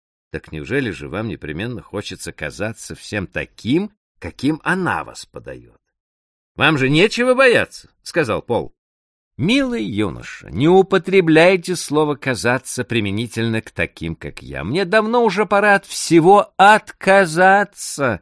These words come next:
и от этого никуда не уйдёшь. Для её юного воображения, такого богатого, не правда ли, найдётся лучшее применение, чем тем или иным способом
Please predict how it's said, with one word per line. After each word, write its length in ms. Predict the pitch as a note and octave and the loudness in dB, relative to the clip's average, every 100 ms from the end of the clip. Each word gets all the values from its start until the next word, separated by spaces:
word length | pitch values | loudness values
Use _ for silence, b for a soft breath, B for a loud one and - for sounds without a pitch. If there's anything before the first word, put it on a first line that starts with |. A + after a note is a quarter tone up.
| _ | _
и 100 | - | -4
от 200 | B2 A#2+ | -2 -2
этого 260 | C#3+ - G#2+ | -4 -6 -4
никуда 440 | F2+ E2 D#2+ F2 | -4 -6 -6 -4
не 100 | F2 | -4
уйдёшь. 600 | C#2 C2 - - - - _ _ _ _ | -8 -12 -16 -18 -20 -20 _ _ _ _
Для 200 | E2 A2 | -2 4
её 260 | C#3 C#3+ F#3 | 4 6 6
юного 600 | D#3+ C3 E3+ D#3+ D3 C#3 | 6 4 4 2 2 2
воображения, 920 | B2 A2 G2 F#2+ F2+ D3 C3+ E2 C2+ | 2 2 2 -2 0 0 0 -4 -8
такого 400 | - C#2+ D2+ C2+ | -12 -14 -12 -14
богатого, 760 | B1 C2+ - D#2 B2+ C#3+ - A1+ | -14 -16 -12 -10 -10 -12 -16 -20
не 120 | A1+ | -16
правда 360 | - G2+ C2 B1 | -6 -4 -6 -12
ли, 140 | - _ _ _ - | -20 _ _ _ -8
найдётся 480 | E2 A2+ G3 - D3+ | -4 0 2 4 6
лучшее 540 | D3+ G#3+ - C3+ A2+ | 6 4 2 0 0
применение, 720 | G2+ G2 G#2 E3 G3+ G3+ F#3 | 0 -2 0 2 2 2 0
чем 260 | - A#2 G2+ | -2 -4 -4
тем 320 | - D#3 F3+ | 0 2 2
или 320 | - C3+ B2 | 0 2 2
иным 220 | A#2+ A2+ | 0 -4
способом 760 | - - - D#3 C3 B2 B2 | -8 -8 -2 -2 0 -2 -2